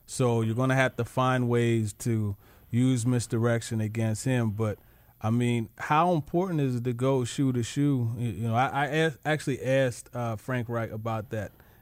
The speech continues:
today, you know, just being able to go shoe to shoe and run the ball or air it out.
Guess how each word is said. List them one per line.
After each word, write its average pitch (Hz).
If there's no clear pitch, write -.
today, 117
you 101
know, 104
just 101
being 127
able 117
to 113
go 147
shoe 151
to 139
shoe 143
and 131
run 127
the 123
ball 117
or 139
air 139
it 123
out. 127